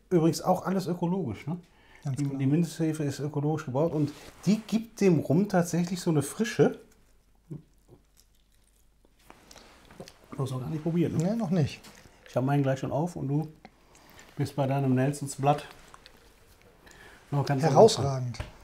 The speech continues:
Speaker 1: Und die Minzhefe gibt eben frischen Cocktails, die also diesen, wozu eben Mojito gerade gehört, so, so eine richtig schöne Fruchtigkeit nochmal auf die Limette und die Minze ist nochmal oben drauf.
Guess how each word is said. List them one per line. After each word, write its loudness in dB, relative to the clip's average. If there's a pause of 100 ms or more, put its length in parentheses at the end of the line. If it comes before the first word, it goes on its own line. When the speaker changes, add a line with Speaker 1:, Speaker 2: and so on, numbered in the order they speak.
(400)
Speaker 1:
Und 4
die 8
Minzhefe 6
gibt -2
eben 4 (200)
frischen 6
Cocktails, -2
die -2
also 2
diesen, 0 (1300)
wozu 0
eben 2
Mojito 0
gerade 2
gehört, 2 (720)
so, 4
so 2
eine 6
richtig 0
schöne 2 (200)
Fruchtigkeit 0
nochmal 2 (500)
auf 6
die 4
Limette 4
und 0
die 2
Minze 0
ist 2
nochmal 0
oben 0
drauf. 2